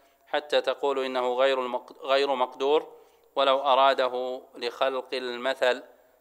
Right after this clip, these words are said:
فكيف يعقل وجوده فضلا عن أن يتصور خوفه حتى ينفى خوفه؟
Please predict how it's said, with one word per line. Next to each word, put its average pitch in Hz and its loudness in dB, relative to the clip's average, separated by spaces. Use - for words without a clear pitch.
فكيف 127 -2
يعقل 139 2
وجوده 131 -2
فضلا 135 0
عن 131 -2
أن 123 -8
يتصور 135 0
خوفه 110 0
حتى 127 2
ينفى 139 0
خوفه؟ 117 0